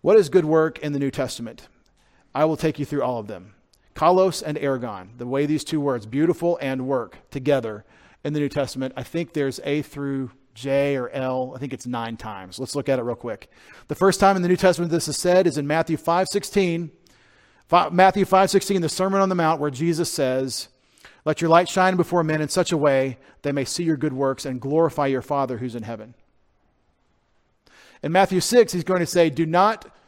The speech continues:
practice your righteousness before men so that they will see you, because then you've got your reward of people glorifying you." In Matthew five, beforehand, Jesus,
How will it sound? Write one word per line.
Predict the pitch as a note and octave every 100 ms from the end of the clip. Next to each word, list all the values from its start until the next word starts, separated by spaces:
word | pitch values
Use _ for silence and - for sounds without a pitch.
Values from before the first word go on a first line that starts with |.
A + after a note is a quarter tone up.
| _
practice | - F#3 G3 F3
your | E3+
righteousness | F#3+ G#3 F#3+ F#3 D3
before | D3 - E3
men | F3 F3+ E3
so | E3
that | D#3+
they | F3
will | E3 C#3+
see | - A#3
you, | F3
because | D#3+ E3 D3+
then | D3+ F#3
you've | E3+
got | C#3 E3 D#3
your | D3+
reward | D3 G3 D#3 D3+ C#3+ - - -
of | D#3
people | F3+ F3 E3+ E3 - _ _
glorifying | D3 F#3+ E3+ D#3+ D3+
you." | D#3+ F3+ G#2 - - _ _ _ _ _ _ -
In | D3
Matthew | F3 E3+
five, | D#3 G#3+ G#3+ E3+ F#3+ D3
beforehand, | D#3+ - G#3 E3+ D#3+ F3+
Jesus, | C3+ E3 D#3+ F3